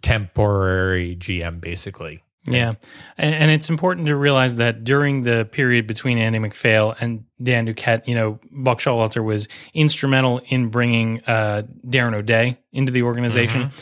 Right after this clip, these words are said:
Speaker 2: So it's clear that he's a draw. It's clear that he has an eye for talent. But at the same time, I think it's, I think it's false for us to think, "Oh, well, you know,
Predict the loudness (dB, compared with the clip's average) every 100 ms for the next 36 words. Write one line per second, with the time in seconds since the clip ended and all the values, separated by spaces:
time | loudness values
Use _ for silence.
0 | -18 -2 2 2 0 -4 0 2 2 0
1 | -2 0 4 4 2 -2 -4 -2 0 0
2 | -2 -2 -2 0 0 -2 -6 0 0 0
3 | -2 -4 -4 -2 -2 0 2 0 -2 -10
4 | -20 -20 _ -4 0 0 0 -2 -6 _
5 | _ _ _ _ -6 0 2 0 0 0
6 | 2 0 -2 -2 -4 -4 -4 2 2 4
7 | 2 0 0 -2 -4